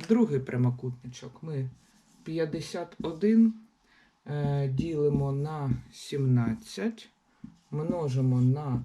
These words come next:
тридцять шість, ділимо на вісімнадцять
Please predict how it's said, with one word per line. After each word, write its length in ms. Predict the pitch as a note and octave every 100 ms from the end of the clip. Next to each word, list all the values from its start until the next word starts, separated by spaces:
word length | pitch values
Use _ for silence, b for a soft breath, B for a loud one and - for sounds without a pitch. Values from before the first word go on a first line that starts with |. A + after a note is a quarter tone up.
| -
тридцять 640 | D3+ D#3 C3 - C3+ B2
шість, 920 | - - - B2+ A2+ B2 - - _ _ _ b b b b b -
ділимо 720 | C#3+ D#3 F#3 C#3+ C3 B2+ A#2+
на 440 | C3 D#3 C3+ A#2+ B2
вісімнадцять 1700 | F3 F3+ - - B2 A#2 A2+ G#2+ G#2 G#2 - - E3+ A#3+ - -